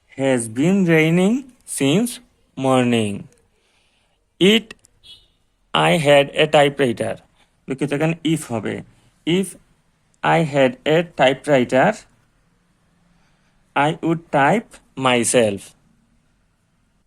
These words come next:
Posthumous child means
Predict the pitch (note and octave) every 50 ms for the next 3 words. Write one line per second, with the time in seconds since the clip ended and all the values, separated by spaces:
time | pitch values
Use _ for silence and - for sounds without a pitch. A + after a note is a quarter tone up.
0 | _ _ _ _ _ _ _ _ _ _ _ _ _ _ _ _ _ _ _ _
1 | _ _ _ _ _ _ _ _ _ _ _ _ _ _ _ - - F3+ F3+ E3+
2 | - - _ - _ _ _ _ - E3+ E3+ E3 F#3 F#3+ F#3+ - - - _ _
3 | _ _ _ _ _ _ _ _ _ _ _ _ _ _ _ _ _ _ _ _
4 | _ _ _ _ _ _ _ - - D3+ C#3+ C#3 C#3 C#3+ C#3 C3 C3 B2+ B2 B2+
5 | E3 G3+ -